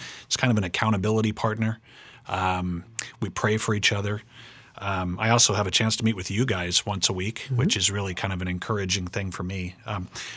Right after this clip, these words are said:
Speaker 1: when I think of encouragement, when you break the word down, it means to give courage to. The, um,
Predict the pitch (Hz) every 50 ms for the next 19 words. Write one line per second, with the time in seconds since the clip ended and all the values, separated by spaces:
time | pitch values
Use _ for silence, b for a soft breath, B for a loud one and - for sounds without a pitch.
0 | B B - 113 127 123 123 131 123 - - 143 147 - - 127 101 90 - -
1 | - - 117 107 92 85 - - 123 117 120 117 107 107 95 92 92 90 95 90
2 | 87 92 107 107 104 - - 95 87 90 95 101 107 107 95 87 92 92 92 92
3 | 90 90 - - 110 104 101 107 101 92 - - - 98 87 85 - - 110 110
4 | 110 98 92 - - - - - - - - 120 113 101 95 90 87 - - -
5 | 110 104 95 87 80 - - - - - - - 98 104 104 101 98 98 95 90
6 | 87 85